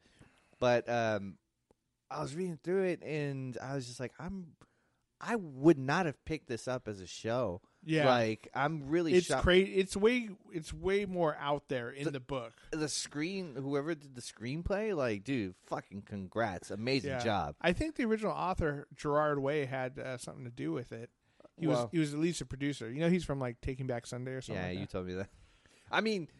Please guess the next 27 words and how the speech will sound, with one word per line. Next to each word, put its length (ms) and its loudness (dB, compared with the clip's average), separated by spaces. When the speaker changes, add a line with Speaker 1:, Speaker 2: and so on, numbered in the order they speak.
Speaker 1:
it 80 6
was 160 6
great 240 6
that 100 0
he 120 -2
put 260 4
a 260 4
graphic 320 2
novel 220 4
out, 320 4
and 100 0
if 80 -2
he 120 -2
had, 260 0
you 160 -2
know, 80 4
helped 240 0
with 160 -4
the 80 -12
screenplay, 400 -2
he 140 -6
definitely 340 -2
refined 400 0
it 200 -2
for 120 -8
sure. 320 -2
Speaker 2:
Yeah. 300 2